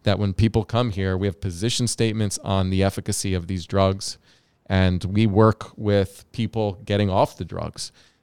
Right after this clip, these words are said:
and we're trying to change the, the language we use on, even on our website. We're trying to, we're trying to instigate real positive change to help people get better. And it started with, you know, with, with some of your very important work. So really appreciate it.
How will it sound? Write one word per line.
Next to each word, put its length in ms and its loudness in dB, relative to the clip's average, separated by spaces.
and 240 4
we're 80 2
trying 300 0
to 80 -2
change 560 -2
the, 320 -8
the 80 -4
language 560 0
we 100 2
use 380 0
on, 160 -6
even 240 -2
on 120 0
our 120 -2
website. 640 0
We're 80 -2
trying 340 2
to, 220 2
we're 180 -8
trying 280 0
to 60 0
instigate 440 -8
real 240 0
positive 480 0
change 420 -2
to 80 -2
help 220 -2
people 240 -4
get 240 -2
better. 320 4
And 200 0
it 160 -4
started 480 2
with, 380 -8
you 80 -6
know, 120 0
with, 320 -6
with 160 -2
some 200 0
of 100 -6
your 120 0
very 180 0
important 340 -4
work. 240 -8
So 100 -10
really 220 -4
appreciate 480 -2
it. 140 -2